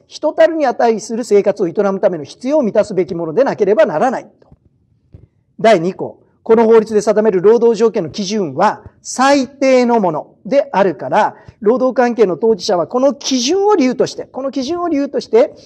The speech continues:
労働条件を低下させてはならないことはもとより、その向上を図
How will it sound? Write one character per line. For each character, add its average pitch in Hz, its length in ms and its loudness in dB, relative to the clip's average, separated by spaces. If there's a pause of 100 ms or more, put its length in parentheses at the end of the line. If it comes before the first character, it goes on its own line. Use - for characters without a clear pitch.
(120)
労 214 180 4
働 214 200 6
条 202 160 4
件 196 120 0
を 147 60 -8
低 208 160 4
下 208 100 -2
さ 208 140 -2
せ - 80 -20
て 214 80 2
は 180 80 2
な 165 80 -4
ら 208 140 2
な 226 100 -2
い 226 60 -4
こ 214 100 -4
と 202 80 -2
は 160 60 -2
も 175 100 -6
と 233 100 0
よ 165 140 4
り、 196 200 -4 (200)
そ 269 160 -4
の 233 100 0
向 277 180 0
上 269 120 2
を 247 80 6
図 214 100 -4